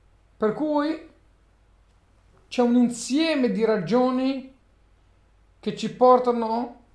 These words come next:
questa sera insieme a parlare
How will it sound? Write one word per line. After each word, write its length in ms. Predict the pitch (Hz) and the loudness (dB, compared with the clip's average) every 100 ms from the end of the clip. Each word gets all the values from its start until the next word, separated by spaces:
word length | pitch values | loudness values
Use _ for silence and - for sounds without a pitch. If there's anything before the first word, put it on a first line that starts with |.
| _ _ _ _ _ _ _ - - - _ _ _ _ _ _ _ | _ _ _ _ _ _ _ -20 -20 -20 _ _ _ _ _ _ _
questa 380 | - 233 233 214 | -2 0 0 -4
sera 360 | - 214 190 | -2 -2 0
insieme 640 | 185 - 220 214 214 214 - - _ _ _ _ _ _ _ _ | -2 -2 -2 -2 -4 -6 -12 -20 _ _ _ _ _ _ _ _
a 100 | - | -14
parlare 920 | - 208 185 190 196 196 196 196 - | -2 0 0 2 2 0 -2 -8 -14